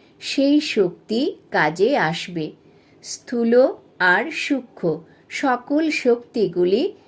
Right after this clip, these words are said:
এতটাই কন্ট্রোলে থাকবে যে, যে সময় যে শক্তির প্রয়োজন সেই শক্তিকে কাজে লাগাতে পারবে। স্লোগান,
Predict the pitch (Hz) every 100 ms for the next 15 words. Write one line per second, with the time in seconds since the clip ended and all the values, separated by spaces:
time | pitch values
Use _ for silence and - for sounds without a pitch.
0 | _ - 196 208 285 285 285 285 294 294
1 | 185 180 180 202 208 214 214 214 208 202
2 | 214 226 220 247 494 - _ _ _ _
3 | - 190 247 302 302 269 254 247 254 233
4 | 170 185 - 220 208 - 226 233 226 233
5 | 226 233 233 254 440 - _ _ - -
6 | 220 226 294 - 180 160 - 190 190 220
7 | 480 - _ _ - 170 160 190 247 320
8 | 175 160 156 170 165 160 156 156 156 135
9 | _ _ _ _ _ _ _ _ _ _
10 | _ _ _ _ _ _ - - - 247
11 | 208 170 160 233